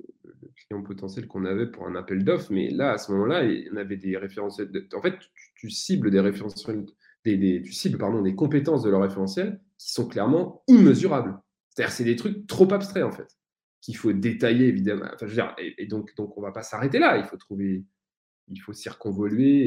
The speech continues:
et, et tourner autour pour trouver une solution. Mais ce que je veux dire, c'est qu'il faut, il faut, il faut du coup travailler pendant des heures sur des ateliers, juste parce qu'au départ, il y a quelqu'un dans l'entreprise, voilà, qui s'est un peu, euh, ouais, qui a, qui a fait un petit peu le psychologue et qui s'est dit que c'était sympa de,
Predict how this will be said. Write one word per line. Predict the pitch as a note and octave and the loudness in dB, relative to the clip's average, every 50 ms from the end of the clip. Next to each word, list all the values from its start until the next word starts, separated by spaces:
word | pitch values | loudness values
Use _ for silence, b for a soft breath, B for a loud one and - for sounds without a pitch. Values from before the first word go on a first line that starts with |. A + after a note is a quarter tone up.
| G#2 F#2 | 2 0
et, | F#2 F#2 - _ _ _ _ _ _ _ _ _ _ _ | -2 -4 -8 _ _ _ _ _ _ _ _ _ _ _
et | - C#2+ | -20 -20
tourner | _ - - G#2 G2 G2+ | _ -18 -10 -8 -4 -4
autour | G2+ G2+ G2 G2 D3+ - | -2 -4 -4 -4 -6 -6
pour | - - | -6 -10
trouver | - - G#2 G#2 | -10 -8 -8 -8
une | G#2 | -6
solution. | G#2 C3 D3 D3 - G#3+ | -4 -4 -4 -2 0 0
Mais | D3 A2 | 0 0
ce | - | 0
que | - G#2+ | -4 -6
je | G2 | -4
veux | A#2 E3+ | -2 -4
dire, | - | -4
c'est | - G#2 | -6 -10
qu'il | - - - | -12 -14 -10
faut, | - G#2+ | -8 -8
il | G#2 G2 | -8 -8
faut, | - G#2+ G2+ | -8 -10 -10
il | G2 | -10
faut | - G#2+ G2 | -10 -10 -8
du | G2 G2 | -8 -8
coup | F#2+ - | -8 -8
travailler | F#2+ - - F#2 G2 G#2 G2 | -8 -8 -4 -4 -4 -4 -4
pendant | F#2+ F#2+ G2 F#2+ F#2+ | -4 -4 -4 -4 -2
des | F#2+ G2 G2 G2 G2+ A2+ | -2 -2 -2 -2 2 4
heures | C3 C3 C3+ C3+ C3+ C#3 B2+ | 4 6 6 4 4 2 0
sur | - G2+ - | -2 -6 -8
des | G2 G2+ | -8 -8
ateliers, | G2 - A2+ D3 F#3+ - | -6 -4 -4 -2 -2 -2
juste | - - - - | -4 -6 -10 -8
parce | - G2+ - - | -8 -8 -8 -6
qu'au | - G#2+ A2+ | -6 -4 -4
départ, | A#2 A2+ D3+ D3+ D3+ D3+ G3+ A3 A#3 G3+ B2 G2 - - _ _ _ _ _ _ _ _ _ _ _ | 4 6 6 6 6 4 2 2 2 0 -2 -6 -8 -14 _ _ _ _ _ _ _ _ _ _ _
il | G#2+ G#2 | -16 -8
y | G#2 A2 | -6 -4
a | G#2+ G#2+ G#2 | -4 -4 -4
quelqu'un | - - C3 - - F3 D#3+ | -6 -6 -8 -4 -2 0 0
dans | C3+ A#2 | 2 2
l'entreprise, | G#2+ G#2 G2 G#2 A2+ A2 D3+ F3+ F#3+ C3+ | 0 0 -4 -4 -10 -6 -4 -4 -2 -2
voilà, | A#2+ C3+ E3+ A#2+ A#2+ | -2 -2 -2 -2 -4
qui | B2 - - - | -6 -8 -16 -20
s'est | - - G2 | -18 -10 -8
un | G2 G2 F#2+ | -6 -6 -6
peu, | F#2+ F#2+ C3 | -6 -6 -6
euh, | C3+ B2+ A2+ G2+ G2 G2 F#2+ F#2+ G2 F#2+ _ _ _ _ _ _ _ _ _ _ _ - | -4 -4 -4 -4 -6 -6 -8 -8 -10 -14 _ _ _ _ _ _ _ _ _ _ _ -8
ouais, | C#3+ A#2+ | -8 -8
qui | - - | -6 -6
a, | G2 | -8
qui | G2 G2+ | -8 -8
a | G2 | -10
fait | G2 - A#2+ | -8 -4 -4
un | A#2 A2+ | -4 -4
petit | A2+ - - | -4 -10 -8
peu | - A#2+ | -6 -4
le | A2+ G2+ | -4 -4
psychologue | F#2+ - - _ - G#2+ A#2+ D3+ F3 D3+ | -6 -8 -12 _ -4 -2 0 0 0 0
et | A#2+ G2 | -2 -4
qui | - - | -8 -8
s'est | - G#2 | -8 -6
dit | F#2+ F#2 - | -6 -6 -8
que | - | -8
c'était | - G#2+ G2 G2 | -12 -12 -12 -12
sympa | F#2+ - - G2 F#2+ C3+ C3 A#2+ | -10 -8 -8 -8 -4 -4 -4 -2
de, | A2 G2 F#2+ F#2 F#2 F#2 F#2 - - | -2 -2 -4 -4 -6 -8 -10 -12 -16